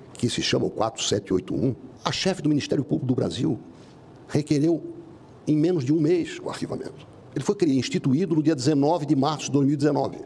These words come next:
No dia dezesseis de abril, a Procuradora-Geral da República, Raquel Dodge,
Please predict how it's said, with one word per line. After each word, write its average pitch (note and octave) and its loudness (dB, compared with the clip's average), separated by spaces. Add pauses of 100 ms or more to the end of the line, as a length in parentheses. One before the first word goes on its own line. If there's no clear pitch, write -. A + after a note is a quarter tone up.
(760)
No C#3 2
dia F#3 4
dezesseis F3+ 2
de C3+ 4
abril, A#2 2 (800)
a - -2
Procuradora-Geral D#3+ 2
da D3 2
República, B2+ 0 (640)
Raquel D#3+ 0
Dodge, C3+ 0